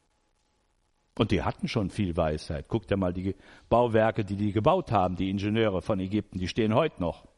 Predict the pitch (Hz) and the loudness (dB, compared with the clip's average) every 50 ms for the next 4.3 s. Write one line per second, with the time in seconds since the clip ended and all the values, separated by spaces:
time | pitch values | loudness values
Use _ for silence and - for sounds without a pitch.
0 | _ _ _ _ _ _ _ _ _ _ _ _ _ _ _ _ _ _ - 92 | _ _ _ _ _ _ _ _ _ _ _ _ _ _ _ _ _ _ -8 -6
1 | 90 - - - 107 98 101 101 - - _ - 185 196 254 262 220 127 113 98 | -6 -6 -6 -4 -2 0 0 0 -2 -8 _ 0 0 0 2 -2 -2 -2 -2 -2
2 | 90 85 76 69 71 76 82 113 - - _ _ _ _ _ _ _ _ _ _ | -2 -2 -4 -6 -4 -4 -4 -4 -4 -6 _ _ _ _ _ _ _ _ _ _
3 | _ _ _ - 87 - - 139 147 180 208 - 123 117 123 131 170 220 - - | _ _ _ -6 -6 0 4 4 4 4 2 0 0 0 2 2 2 0 0 -2
4 | 104 90 78 69 - | -4 -4 -4 -6 -8